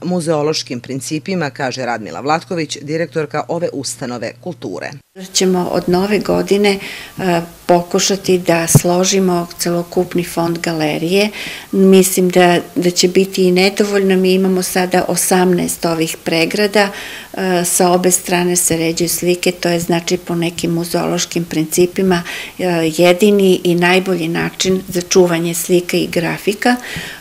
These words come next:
Speaker 2: E, naravno, ovaj, tu je potrebno to muzeološko sređivanje, e, m, kako se u stvari i, ovaj, radi, a, ovaj, vidjet ćemo prema tome koliko i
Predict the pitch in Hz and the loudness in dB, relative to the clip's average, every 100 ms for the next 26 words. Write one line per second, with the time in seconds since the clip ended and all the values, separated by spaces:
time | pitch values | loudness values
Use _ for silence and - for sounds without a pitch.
0 | - 202 190 185 185 - 190 185 185 185 | -6 0 2 2 2 2 2 2 2 2
1 | 185 180 175 170 - 170 175 175 - 175 | 2 2 2 -2 -2 -2 -2 -2 0 0
2 | 170 175 175 185 175 170 - 170 170 170 | 0 -4 -2 -4 -4 -2 -2 -2 -2 -2
3 | 175 165 170 - 170 - 180 160 - 170 | -2 -2 -2 -4 -4 -2 -2 -2 0 0
4 | 170 180 180 170 170 165 - - - - | 0 2 2 2 0 -2 -6 -6 -8 -8
5 | 185 170 170 - 160 170 - 170 170 170 | -4 -4 -2 -2 -2 -4 -6 -6 -4 -2
6 | 165 165 170 - - - - 190 180 175 | -2 -2 -2 -6 -10 -12 -4 2 4 4
7 | - - 165 160 165 160 - 165 165 185 | 0 -2 -4 -4 -2 -2 0 0 0 0
8 | 202 214 214 - - - - - 180 175 | 2 0 -2 -12 -14 -16 -6 -2 0 0
9 | 175 - - 180 175 175 185 170 185 190 | -2 -4 -4 -2 0 0 0 0 0 0
10 | 220 208 196 190 185 180 185 - 185 185 | 0 2 0 0 0 0 0 0 2 2
11 | 185 180 180 180 185 | 0 0 0 -2 -6